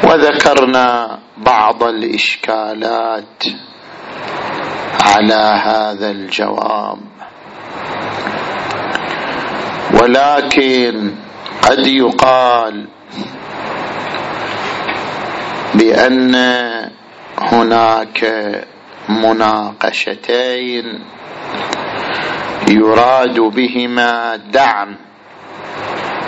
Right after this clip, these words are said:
عدم الاستدلال بالمطلقات. المناقشة الأولى ما ذكره سيدنا الخوئي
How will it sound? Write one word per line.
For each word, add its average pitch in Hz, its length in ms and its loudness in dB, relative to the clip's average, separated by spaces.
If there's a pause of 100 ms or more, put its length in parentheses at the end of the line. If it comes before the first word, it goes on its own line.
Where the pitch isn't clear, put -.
(140)
عدم 117 600 4
الاستدلال 104 1500 -2 (280)
بالمطلقات. 101 1300 -2 (2250)
المناقشة 135 1040 2
الأولى 120 1120 0 (1600)
ما 113 440 4
ذكره 117 1000 2
سيدنا 107 1000 -2
الخوئي 107 960 2